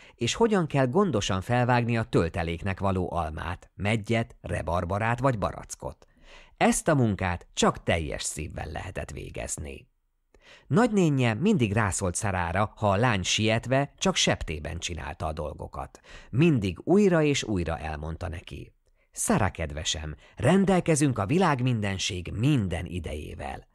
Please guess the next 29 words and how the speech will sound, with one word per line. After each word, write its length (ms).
A 100
pitesütés 680
nem 200
azt 200
jelenti, 640
egyszerűen 600
megcsinálni 760
egy 160
dolgot. 580
A 220
pitesütés 1000
a 180
pite 680
sütése.“ 960
Sara 520
akkor 320
még 200
azt 200
hitte, 280
hogy 200
érti. 580
De 180
most, 600
most 380
már 260
tudta, 380
hogy 180
a 80
pitesütés 800